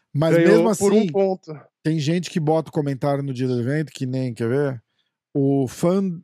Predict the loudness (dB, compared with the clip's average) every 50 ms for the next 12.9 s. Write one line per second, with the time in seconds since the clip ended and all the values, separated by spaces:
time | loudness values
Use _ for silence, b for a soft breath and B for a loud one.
0 | _ -18 -10 -4 -2 0 0 0 0 2 2 0 0 0 -2 -2 -2 -2 -2 -2
1 | -2 0 -2 -2 -2 -2 -4 -6 -6 -6 -6 -4 -2 -2 0 -2 -2 -2 -2 -4
2 | -2 -2 -2 0 0 0 0 0 -2 -2 -2 -2 -4 -2 0 -2 0 0 0 -2
3 | -2 -4 -4 -2 -2 -2 -2 -4 -10 b b b b b -4 -2 2 2 2 2
4 | 2 2 2 2 4 4 2 0 0 -2 -4 -2 -2 -4 -4 -4 -6 -6 -6 -6
5 | -6 -6 -4 -4 -4 -4 -4 -4 -6 -4 -4 -4 -4 -4 -4 -4 -6 -6 -6 -6
6 | -6 -4 -4 -4 -4 -4 -6 -6 -6 -4 -2 -2 -2 -2 -4 -4 -2 -2 -4 -4
7 | -4 -4 -4 -4 -4 -6 -10 _ _ _ _ _ _ _ _ _ _ _ -8 -8
8 | -4 -2 -2 -2 -4 -6 _ _ _ _ _ _ _ _ _ _ _ _ _ _
9 | _ -8 -4 -4 -4 -4 -2 -2 -2 0 0 -2 -2 -2 -4 -4 -4 -4 -4 -4
10 | -4 -4 -4 -6 -10 -6 -2 0 0 0 0 2 0 0 0 2 0 0 2 0
11 | 0 0 0 -2 0 0 0 0 0 -2 -2 -2 -4 -4 -4 -4 -8 _ _ -14
12 | -6 -6 -6 -6 -4 -2 -2 0 0 -2 -2 -4 -4 -4 -4 -4 -6 -8